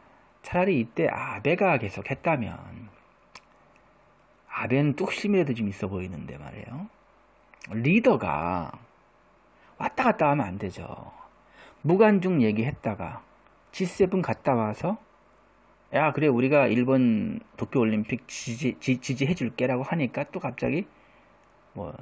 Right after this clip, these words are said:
관중을 뭐 오십 프로를 한다니, 뭐 몇만 명을 한다니 이러다가 또 지금 오늘도 보니까 또 무관중 얘기 나오고 뭐 오천 명으로 한다는 또 이런 얘기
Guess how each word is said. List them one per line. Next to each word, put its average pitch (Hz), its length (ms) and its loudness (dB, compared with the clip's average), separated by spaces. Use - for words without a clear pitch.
관중을 123 640 2
뭐 95 280 -2
오십 104 380 0
프로를 101 280 -2
한다니, 113 340 -2
뭐 98 160 -6
몇만 110 500 2
명을 98 200 -2
한다니 120 240 -2
이러다가 - 500 -4
또 233 160 4
지금 185 300 0
오늘도 151 400 2
보니까 139 240 2
또 175 100 0
무관중 139 560 2
얘기 120 180 2
나오고 104 380 -2
뭐 110 220 2
오천 139 320 0
명으로 113 320 0
한다는 117 440 -2
또 151 100 -4
이런 208 240 4
얘기 - 120 -6